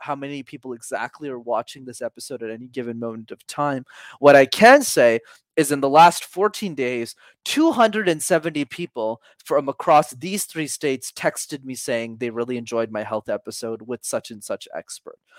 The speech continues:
And out of those two hundred and seventy people, a lot of them expressed a need for health coaching. So even if one of those people became a client for you, Kevin, it would make sense for you to invest with us." So I would say something along those lines. I'd flip it back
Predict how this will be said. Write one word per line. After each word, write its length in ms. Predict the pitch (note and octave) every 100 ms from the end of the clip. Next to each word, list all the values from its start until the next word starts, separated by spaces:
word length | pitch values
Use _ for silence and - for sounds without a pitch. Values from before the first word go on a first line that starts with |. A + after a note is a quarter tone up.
| - _ _ -
And 400 | D#3 F3+ D#3+ C#3+ -
out 180 | C#3+ F3
of 80 | G3
those 220 | F#3 -
two 180 | - E3+
hundred 280 | D#3 D3+
and 100 | C#3
seventy 520 | C3 C#3+ B2 B2+ B2+ A#2+
people, 600 | - G#3+ G#3 B2 A2 A#2 _ _ _ _
a 80 | D3+
lot 360 | C#3 C#3+ F#3+
of 140 | A3 D#3+
them 260 | C3+ B2 -
expressed 720 | - - - D3 C#3 - -
a 140 | C3+
need 560 | A#2+ C#3 D3 B2+ A#2 - _
for 160 | _ C3+
health 320 | B2+ C#3+ -
coaching. 400 | - G#2 - - _ _ _ -
So 220 | E3 C#3+
even 220 | D#3+ F3+
if 120 | D#3
one 280 | A#2+ C3 F#3+
of 100 | A3
those 180 | D#3+ C#3
people 200 | - C3
became 320 | B2 - C3
a 60 | B2
client 360 | - C#3 C#3+
for 140 | - C3
you, 120 | A#2
Kevin, 380 | - G#2+ G#2+ A2
it 40 | B2+
would 160 | B2
make 200 | A#2 A2+
sense 240 | - A#2 -
for 120 | A#2
you 160 | G#2+
to 80 | G#2+
invest 440 | G2+ G2+ F2+ - -
with 120 | -
us." 200 | G#2+ -
So 100 | F3
I 40 |
would 100 | G3+
say 80 | G3
something 260 | E3+ B2 A2+
along 240 | G2 G#2
those 220 | G#2+ G#2+
lines. 180 | - -
I'd 140 | B2
flip 240 | - - -
it 100 | G#2+
back 240 | E2 -